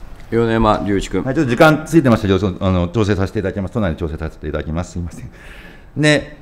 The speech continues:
Speaker 2: えっと、今ちょっとなかなか不法というご、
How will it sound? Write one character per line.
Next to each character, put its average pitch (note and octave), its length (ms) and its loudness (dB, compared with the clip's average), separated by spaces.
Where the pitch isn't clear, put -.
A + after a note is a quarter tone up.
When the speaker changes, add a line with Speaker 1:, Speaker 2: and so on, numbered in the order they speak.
Speaker 2:
え C#3+ 100 2
っ C#3 40 2
と、 D#3 80 0
今 F#3 300 4
ち F#3 60 4
ょ - 20 6
っ - 40 4
と A#2+ 180 2
な A2+ 120 2
か E3+ 120 4
な E3+ 100 6
か - 540 4
不 G#2 100 0
法 C#3 200 8
と G#2+ 100 4
い G#2+ 120 4
う G2+ 100 2
ご、 G#2 220 2